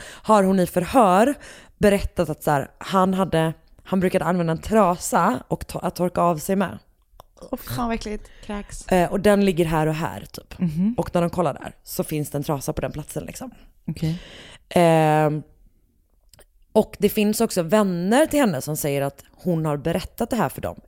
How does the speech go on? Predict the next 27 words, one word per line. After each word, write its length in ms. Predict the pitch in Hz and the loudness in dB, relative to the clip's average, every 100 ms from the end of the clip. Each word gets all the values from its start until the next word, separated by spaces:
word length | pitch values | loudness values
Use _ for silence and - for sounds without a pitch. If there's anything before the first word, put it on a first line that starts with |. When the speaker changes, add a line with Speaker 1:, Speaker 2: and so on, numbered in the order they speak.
| _ | _
Speaker 1:
innan 500 | 196 175 156 156 143 | -4 -2 -2 -4 -4
det 60 | 160 | -2
här 220 | 185 110 | -2 -2
har 60 | |
hänt, 360 | 147 220 - - | -2 -2 -4 -12
liksom. 320 | - - 262 - | -14 -12 -8 -8
Speaker 2:
Okej. 220 | - 160 - - - | -6 -8 -10 -20 -2
Speaker 1:
Att 380 | 131 - - - | -2 -2 -12 -14
hon 160 | - 151 | -6 -4
har 120 | 139 | -2
blivit 240 | 135 147 151 | -2 0 0
utsatt 220 | 165 175 | -2 -4
för 80 | 214 | 0
det 60 | |
här 80 | 190 | 0
av 40 | 135 | -2
sin 140 | - | -6
pappa. 100 | 190 | -4
Speaker 2:
Mm. 160 | 180 170 - - - - | -4 -4 -10 -20 -20 -2
Speaker 1:
Och 220 | 202 - | -2 0
den 140 | - 185 | -2 -2
första 460 | - 254 - - | 0 0 -2 -4
polisen 880 | 190 220 240 240 170 - 254 185 254 - _ _ _ | 0 2 4 4 2 0 0 0 -2 -6 _ _ _
som 320 | - - 185 165 | -12 2 2 2
får 160 | 170 | -2
höra 420 | 170 185 151 156 | 0 2 4 2
om 440 | 151 185 156 147 | 0 0 -2 -2